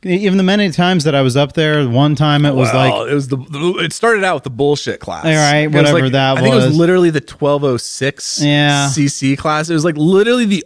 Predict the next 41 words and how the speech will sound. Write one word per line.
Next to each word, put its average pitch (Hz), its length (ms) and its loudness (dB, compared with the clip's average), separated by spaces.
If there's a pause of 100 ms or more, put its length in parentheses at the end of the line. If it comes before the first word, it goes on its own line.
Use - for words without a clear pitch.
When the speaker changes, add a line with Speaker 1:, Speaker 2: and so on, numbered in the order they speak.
Speaker 2:
only 185 340 2
bike 160 300 -2
that 151 120 -2
was 143 160 -4
legal 139 460 0
in 127 80 -4
the 123 80 -2
class 110 500 -6
was, 123 220 -6
like, 107 60 0
Speaker 1:
Well, 143 260 2
Speaker 2:
a 143 160 4
Speaker 1:
and, 127 100 2
Speaker 2:
Multistrada. 151 800 0
Speaker 1:
and 131 40 -4
Buells. 123 600 0
Speaker 2:
Yeah. 165 60 -4 (580)
Speaker 1:
Yeah. 123 80 -10
That 151 140 2
was 156 100 -2
the 147 80 -2
first 151 320 -2
year 135 120 0
I 131 60 2
went 127 160 2
up 123 140 -2
there, 127 160 0
which 117 200 -4
was 107 160 -2
just - 400 -6 (600)
hollow. 127 680 0 (140)
It 160 40 -2
was 123 120 0
completely 113 440 -4
hollow. 101 400 -4
It 110 100 -6
didn't 110 320 -4
mean 120 200 2
anything. 113 460 -2 (400)
But 143 140 -2
then 135 500 0